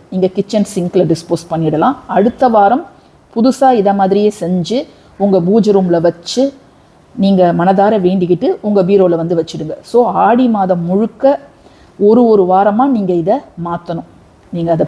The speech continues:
பண்ணும் பொழுதே உங்களுக்கு நல்ல ஒரு மாற்றம் தெரியும். "இவ்வளோ உப்பு வேணுமாங்க?" அப்படின்னு நீங்க நினைக்கலாம். சின்ன கப்பு, ஒரு கப் and சாசர் இருக்கும்ல, அந்த தட்டு, செராமிக் தட்டு, அதுல கொஞ்சம் உப்பு வச்சு நீங்க ஒ-, இந்த இலையை வச்சு அதுக்கு மேல ஒரு பச்சை கற்பூரம் வச்சீங்கன்னா கூட போதுமானது.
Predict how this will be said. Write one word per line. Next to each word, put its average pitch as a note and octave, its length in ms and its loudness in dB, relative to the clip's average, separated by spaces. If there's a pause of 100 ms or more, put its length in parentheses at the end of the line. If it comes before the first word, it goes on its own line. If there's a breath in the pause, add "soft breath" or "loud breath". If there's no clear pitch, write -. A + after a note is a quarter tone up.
பண்ணும் C4 340 4
பொழுதே A3+ 340 4
உங்களுக்கு A3 320 0
நல்ல G3 360 2
ஒரு G3+ 160 2
மாற்றம் F3 440 -4
தெரியும். E3 360 -6 (460 soft breath)
"இவ்வளோ G3 260 4
உப்பு C4 460 0
வேணுமாங்க?" F#3+ 800 -2
அப்படின்னு F3+ 200 -2
நீங்க F3+ 300 -4
நினைக்கலாம். E3+ 520 -4 (140)
சின்ன C#4+ 680 2 (180)
கப்பு, G3+ 400 0
ஒரு F3+ 300 2
கப் G3+ 200 -2
and C4 200 2
சாசர் G3 400 0
இருக்கும்ல, F3 260 -2
அந்த F3+ 180 0
தட்டு, E3 420 -2 (380 loud breath)
செராமிக் F#3+ 340 0
தட்டு, E3 260 -2
அதுல G#3+ 340 2
கொஞ்சம் A#3+ 440 2
உப்பு G#3+ 420 -2 (500 soft breath)
வச்சு F#3 440 -4
நீங்க A3+ 280 2
ஒ-, F#3 180 4
இந்த F3+ 180 -2
இலையை F#3 320 2
வச்சு - 280 -4
அதுக்கு G3 220 -2
மேல F3+ 200 0
ஒரு F3+ 100 -2
பச்சை E3+ 320 -6
கற்பூரம் D#3+ 460 -6
வச்சீங்கன்னா D#3+ 400 -8
கூட F3+ 180 0
போதுமானது. E3 680 0